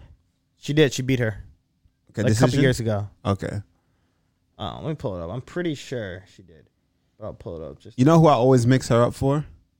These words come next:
Speaker 1: Who?
Speaker 2: Um, the other, other Brazilian, uh, fighter. She, um, she has the mole right here.
Speaker 1: The mole?
Speaker 2: Or a beauty spot right here on her face. You know her cheek.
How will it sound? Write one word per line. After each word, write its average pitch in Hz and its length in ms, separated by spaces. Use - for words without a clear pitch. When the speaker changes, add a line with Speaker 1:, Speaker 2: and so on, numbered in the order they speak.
Speaker 1:
Who? 92 200
Speaker 2:
Um, 107 640
the 120 180
other, 117 240
other 110 200
Brazilian, 101 760
uh, 95 200
fighter. 98 500
She, 113 300
um, 104 140
she 107 120
has 110 100
the 107 80
mole 107 260
right 98 140
here. 101 220
Speaker 1:
The 101 60
mole? 98 340
Speaker 2:
Or 101 380
a 92 40
beauty 104 260
spot - 300
right 101 120
here 98 220
on 101 100
her 98 80
face. - 360
You 110 120
know 104 140
her 101 160
cheek. - 300